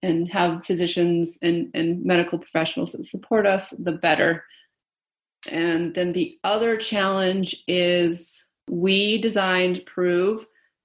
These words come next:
to look like a pregnancy test or an ovulation test. And we did that on purpose because we wanted it to be easy. We wanted, you know, you collect first morning urine, you dip a strip, you wait five minutes, you read the number of lines.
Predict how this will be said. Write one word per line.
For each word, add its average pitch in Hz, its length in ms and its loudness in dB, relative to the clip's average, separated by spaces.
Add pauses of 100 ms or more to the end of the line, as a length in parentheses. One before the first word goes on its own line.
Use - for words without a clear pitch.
(160)
to 226 260 0
look 208 360 0
like 185 360 2
a 180 180 2
pregnancy 190 500 0
test 220 440 0
or 170 140 2
an 170 140 4
ovulation 156 580 2
test. - 440 -12 (680)
And 170 340 4
we 180 140 2
did 208 180 0
that 196 160 2
on 175 160 2
purpose 175 640 0 (120)
because 175 540 2
we 190 80 0
wanted 175 500 2
it - 100 -14
to - 80 -16
be 180 340 0
easy. 175 500 -2
We 185 120 -2
wanted, 160 440 0
you 165 100 0
know, 151 80 0
you 170 200 -2
collect - 380 -4
first 170 280 -4
morning 160 260 2
urine, 214 400 2
you 185 140 -6
dip 202 180 2
a 202 60 0
strip, 185 420 0
you 175 120 -2
wait 180 260 2
five 185 180 2
minutes, 180 300 2
you 175 100 -10
read 175 220 2
the 165 60 0
number 151 200 4
of 147 120 0
lines. - 340 -4